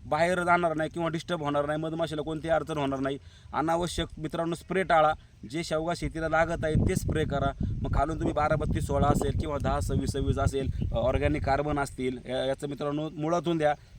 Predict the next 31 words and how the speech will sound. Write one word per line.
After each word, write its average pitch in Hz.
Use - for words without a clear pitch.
मूळ 143
वाढीसाठी 156
ह्युमिक 151
असेल 143
किंवा 147
बाकीचे 143
कोणते 143
रूट 139
मॅक्स 147
वगैरे 143
औषधं 139
असतील 127
ते 139
औषधं 151
द्या. 135
याच्यामध्ये 151
थोडा 139
कोंबड 151
खताचा 139
पण -
वापर 143
करा, 135
लेंडी 151
खताचा 147
वापर 143
करा, 127
शेण 156
खताचा 151
पण 156
वापर 135
करा 120